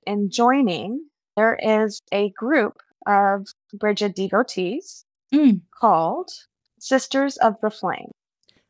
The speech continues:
Speaker 2: Okay.
Speaker 1: And you can join, and sometimes they have openings where somebody will leave the circle and you are assigned a number to light the candle that, that day.
Speaker 2: Mm-hmm.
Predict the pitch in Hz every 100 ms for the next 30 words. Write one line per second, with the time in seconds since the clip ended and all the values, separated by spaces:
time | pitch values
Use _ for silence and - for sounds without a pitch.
0 | - 226 - 196 196 190 - 226 214 214
1 | 196 202 269 302 214 208 202 226 233 247
2 | 233 - 208 208 196 - 185 220 226 247
3 | 277 277 - 214 196 190 185 - 196 190
4 | 180 180 175 170 190 196 - _ 196 -
5 | 202 - 202 208 214 _ - - 208 202
6 | - _ _ _ _ - 202 202 202 -
7 | - 208 214 208 208 214 190 202 - 214
8 | 208 208 214 _ _ _ _ _ _ -
9 | 196 202 202 196 175 156 101 - _ _
10 | 214 - - - - - _ _ _ _
11 | _ 269 190 175